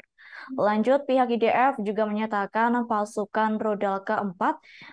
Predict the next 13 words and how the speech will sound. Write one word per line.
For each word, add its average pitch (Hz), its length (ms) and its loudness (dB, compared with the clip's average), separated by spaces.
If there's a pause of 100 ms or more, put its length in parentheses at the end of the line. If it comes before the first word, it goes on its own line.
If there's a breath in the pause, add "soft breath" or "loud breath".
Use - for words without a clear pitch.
(120)
turut 240 200 2
diserang 247 480 2
di 214 120 -2
dekat 220 520 -2
komunitas 214 720 -2
utara 185 800 -4
Slomi. 185 600 -6 (440 loud breath)
Adapun 220 480 2
serangan 226 800 0
di 220 80 -2
dekat 202 320 -2 (400)
Slomi 220 480 0
menandai 214 960 0